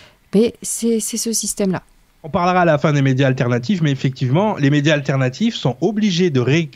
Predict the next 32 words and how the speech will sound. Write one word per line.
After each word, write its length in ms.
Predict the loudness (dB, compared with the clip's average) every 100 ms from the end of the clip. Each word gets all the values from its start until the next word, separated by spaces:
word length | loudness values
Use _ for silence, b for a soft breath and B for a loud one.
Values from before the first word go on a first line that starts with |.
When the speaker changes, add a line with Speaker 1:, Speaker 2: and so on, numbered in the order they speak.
| -12 -12 -8
Speaker 2:
de 100 | -6
réutiliser 800 | -2 -2 -2 -4 -2 0 0 0
la 80 |
structure 500 | -4 -6 -8 -2 -2
qu'on, 140 | 0 0 0 0
on 80 | 2
est 60 | 0
en 80 | 0
Speaker 1:
Mhm. 40 |
Speaker 2:
train 140 | -2
de 100 | -8 -6
mettre 160 | -2 2
là, 200 | 2 0 B B B -8
ben, 100 | -4
pour 180 | 0
avoir 220 | 0 2 2
un 80 |
minimum 380 | 2 2 2 2
de 80 | 0
crédibilité 800 | -2 -2 0 0 2 2 0 0
dans 80 | 0
le 80 | -2
cerveau 400 | -2 0 2 2
des 140 | 2
gens, 180 | 2 2
même 140 | 2
pas 120 | 0
pour 180 | 0 0
les 120 | 0
gens, 180 | 0 -2
en 140 | -2 -4
fait. 280 | -6 -8